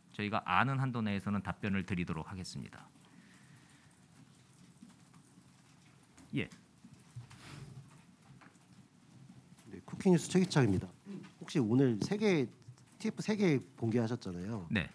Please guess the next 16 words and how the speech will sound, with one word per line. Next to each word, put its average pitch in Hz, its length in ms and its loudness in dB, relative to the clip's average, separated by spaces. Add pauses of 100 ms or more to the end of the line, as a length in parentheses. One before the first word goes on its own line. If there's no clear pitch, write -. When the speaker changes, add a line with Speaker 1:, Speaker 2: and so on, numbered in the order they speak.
(280)
Speaker 2:
거기 123 280 -6 (160)
그 87 320 -8 (260)
위원장 135 840 0
티에프급 - 500 -8 (160)
장을 147 640 -2
혹시 95 240 -8
공-, 92 220 -10 (180)
어떤 151 320 -2
분들이 120 320 -2
맡게 85 240 -10
되는지 95 320 -10
좀 82 180 -16 (560)
알 95 80 -14
수 87 80 -16
있을까요? - 280 -16
Speaker 1:
아, 107 380 2